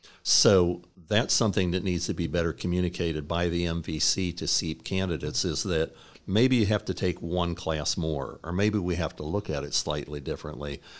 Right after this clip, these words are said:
But in most cases, through the Heartland Accreditation Program, they can actually end up with their M div.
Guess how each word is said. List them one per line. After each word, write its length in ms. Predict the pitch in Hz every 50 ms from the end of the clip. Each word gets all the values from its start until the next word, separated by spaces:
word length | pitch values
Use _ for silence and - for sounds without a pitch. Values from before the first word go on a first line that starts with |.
| - - _
But 120 | - 95 87
in 140 | 90 87 92
most 300 | 107 123 147 147 - -
cases, 560 | - - 80 80 80 - - 82 78 - -
through 220 | - - 92 82
the 100 | 76 78
Heartland 560 | - - 95 95 98 - 90 87 82 78 78 -
Accreditation 800 | - - - - 90 78 80 76 85 90 98 90 - 90 76 69
Program, 500 | - 80 78 76 73 73 73 76 76 73
they 140 | 80 82 82
can 160 | - 87 78
actually 480 | 78 80 80 - - 82 80 78 -
end 220 | 82 78 78 78 80
up 200 | 78 73 - -
with 140 | 73 69 -
their 180 | - 73 69
M 180 | 71 69 69 69
div. 320 | 69 71 69 65 - -